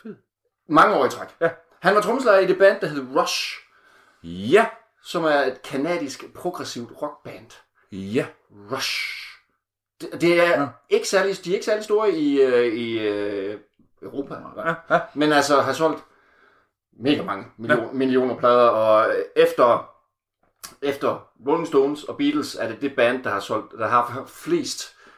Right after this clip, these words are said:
Speaker 2: guldplader i træk i U S A.
Speaker 1: I U S A?
Speaker 2: Ja, ja.
Speaker 1: Ej, hvor vildt.
Speaker 2: Ja, altså, rockbands.
Speaker 1: Ja, ja,
Speaker 2: Ja,
Speaker 1: ja.
Speaker 2: Michael, ja,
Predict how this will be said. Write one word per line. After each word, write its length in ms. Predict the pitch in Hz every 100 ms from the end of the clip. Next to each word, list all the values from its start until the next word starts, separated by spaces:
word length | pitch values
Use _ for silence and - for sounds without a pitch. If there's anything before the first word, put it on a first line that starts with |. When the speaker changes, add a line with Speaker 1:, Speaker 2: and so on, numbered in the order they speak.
| _
Speaker 2:
guldplader 580 | - 151 156 110 107 -
i 60 | 117
træk 320 | - 131 127 - _ _ -
i 100 | 117
U 120 | 107
S 80 | -
A. 60 | - - _ _ _ _ _ _
Speaker 1:
I 80 | 143
U 220 | 175 175
S 120 | -
A? 40 | 240
Speaker 2:
Ja, 60 | 240
ja. 80 | 277 480 - - _ _ _ _ _ _ _
Speaker 1:
Ej, 100 | 95
hvor 100 | - -
vildt. 180 | 67 -
Speaker 2:
Ja, 120 | - 160
altså, 160 | 120 - 123
rockbands. 520 | 160 165 95 - - -
Speaker 1:
Ja, 80 | -
ja, 60 | 180 127 127
Speaker 2:
Ja, 160 | 151
Speaker 1:
ja. 60 | 120
Speaker 2:
Michael, 280 | 120 120 113
ja, 140 | 113